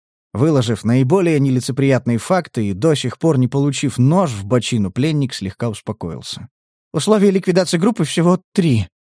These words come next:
Первое — попытка контакта с властями Мурома. Добровольное или принудительное не имеет значения. Второе — радикальное, лишенное видимых причин отклонение от запланированного маршрута после выемки груза.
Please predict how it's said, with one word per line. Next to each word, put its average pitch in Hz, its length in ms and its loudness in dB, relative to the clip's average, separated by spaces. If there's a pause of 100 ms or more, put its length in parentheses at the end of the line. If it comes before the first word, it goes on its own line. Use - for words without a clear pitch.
(280)
Первое — 190 580 2
попытка 175 420 -2
контакта 175 500 0
с - 120 -8
властями 160 480 2
Мурома. 113 400 2 (300)
Добровольное 185 600 2
или 170 140 0
принудительное 175 720 2
не 214 220 4
имеет 220 260 4
значения. 95 600 -2 (420)
Второе — 185 560 0 (220)
радикальное, 170 720 2
лишенное 160 580 2
видимых 156 480 -2
причин 180 380 0
отклонение 170 680 0
от 151 160 -4
запланированного 165 720 2
маршрута 170 520 -2
после 202 340 0
выемки 185 340 0
груза. 165 420 -2